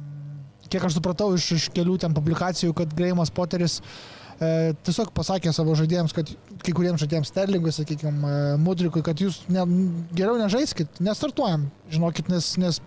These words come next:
trys, trys mačai per šešias dienas gal, galit nepavežt.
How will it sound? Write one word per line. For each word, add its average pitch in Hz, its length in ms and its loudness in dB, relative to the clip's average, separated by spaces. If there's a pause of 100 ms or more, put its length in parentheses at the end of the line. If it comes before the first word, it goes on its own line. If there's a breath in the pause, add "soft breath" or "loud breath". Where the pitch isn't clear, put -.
(140)
trys, 185 300 0 (120)
trys 190 260 -2
mačai 185 260 0
per 175 160 0
šešias 165 320 -2
dienas 175 320 0 (520 loud breath)
gal, 180 360 0
galit 185 400 -2
nepavežt. 196 600 0